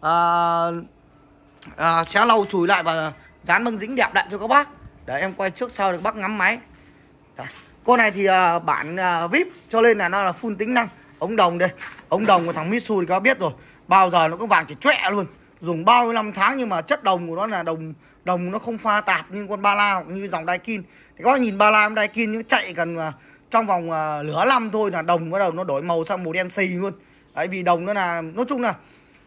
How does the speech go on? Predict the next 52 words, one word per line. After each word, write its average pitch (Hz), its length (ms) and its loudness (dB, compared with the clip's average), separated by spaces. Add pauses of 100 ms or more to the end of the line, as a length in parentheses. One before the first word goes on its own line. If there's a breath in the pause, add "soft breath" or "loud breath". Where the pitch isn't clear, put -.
(100)
à, 165 220 0
người 180 200 -2
ta 214 180 4
cạnh 202 240 -2
tranh 220 280 -2
về 170 200 2
giá 180 180 2
cả 175 340 -2
nên 214 140 -2
là 190 80 -6
người 165 140 -6
ta 190 100 -2
tụt 170 240 -10
giá 196 260 2
xuống, 254 300 -8
cho 226 60 -6
nên 214 200 -2
là 156 480 -6 (240 soft breath)
chất - 140 0
lượng 254 180 0
nó 233 60 -4
chỉ 180 140 -8
được 160 120 -4
thế 233 160 2
thôi. 247 140 4 (320 loud breath)
Nó 180 80 -4
không 220 200 4
thể 196 100 -6
nào 160 200 -2
mà 156 100 -8
nó 151 80 -8 (120)
đẹp 208 180 -2 (180)
và 156 260 0
ký 233 320 -4
được 208 160 -4
như 220 160 -6
những 226 100 -8
cái 240 80 -10
bản 156 240 -4
vip. 294 180 0 (460 loud breath)
Chỉ 180 180 -6
vì 180 160 -4
là 185 100 -4
những 220 120 -4
cái 269 60 -4
bản 170 200 2
vip 285 200 -2
này 190 140 0
nó 190 100 -2
được 185 180 -4
hoàn 165 200 0
thiện 226 220 0